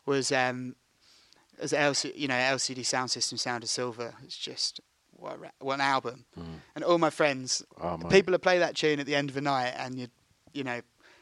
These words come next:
Speaker 1: that was the closer
Speaker 2: Yeah.
Speaker 1: for so many nights. So that song to me, it's like,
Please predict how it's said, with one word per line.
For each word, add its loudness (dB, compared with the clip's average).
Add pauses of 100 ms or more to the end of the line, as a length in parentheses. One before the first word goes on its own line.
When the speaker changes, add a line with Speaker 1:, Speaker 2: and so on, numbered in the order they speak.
(140)
Speaker 1:
that 4
was 0
the -2
closer -2 (220)
Speaker 2:
Yeah. 0
Speaker 1:
for -12
so 2
many -6
nights. -4
So -6 (100)
that 4
song -4
to -10
me, -6
it's -8
like, -8